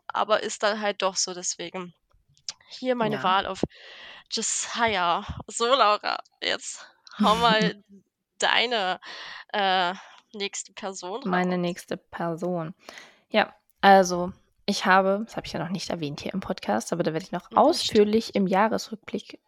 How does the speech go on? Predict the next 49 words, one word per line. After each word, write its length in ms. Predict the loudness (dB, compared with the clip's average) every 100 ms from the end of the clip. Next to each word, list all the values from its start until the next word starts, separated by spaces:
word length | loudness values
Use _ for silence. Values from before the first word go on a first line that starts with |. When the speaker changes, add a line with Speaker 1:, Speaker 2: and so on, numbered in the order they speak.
| -6
Speaker 2:
ähm, 380 | -2 -2 -2
darüber 480 | -4 -4 -2 -4 -6 -8
sprechen. 580 | -6 -2 -2 0 -4
Speaker 1:
Mhm. 140 | -4 -10 -14 2
Speaker 2:
Ich 80 | 8
habe 140 | 8
ein 100 | 8
neues 220 | 2 0
Lieblingsbuch, 580 | -2 -4 -8 -14 -16 -18 _ _ _ -20 -20 -20 _
was 180 | 4 4
ich 280 | 4 0 -2
Speaker 1:
Yay. 180 | -6 -6
Speaker 2:
unlängst 540 | 8 8 10 8 8 4
hätte 200 | 2 6
haben 240 | 6 6
können, 260 | 4 2 2
weil 120 | 2
es 60 | 2
seit 140 | 0 2
zwei 220 | 6 8
Jahren 260 | 6 4 2
in 60 |
meinem 180 | 0 0
Regal 340 | 0 2 2 2
steht 260 | 0 0
und 80 | 0
ich 160 | -2 -2
im 60 | -4
April 380 | -2 2 4
Speaker 1:
<laughs> 20 | 6
Speaker 2:
angefangen 680 | 4 2 4 4 4 -2
habe 200 | 0 0 0 -20 -20 -20 _
und 260 | -2 0 2
dann 220 | 2 0
es 100 | 0
aber 220 | 0 2
nicht 200 | -2 0
beenden 400 | -2 0 -2 0
wollte, 300 | 2 2 2
weil 80 | 0
ich 120 | -2 -4
nicht 160 | 0
wollte, 240 | 2 2 0
dass 120 | -2
es 80 | 2
aufhört 500 | 2 4 2 2 0
und 80 | -8
es 140 | -6 0
dann 360 | 2 2 -2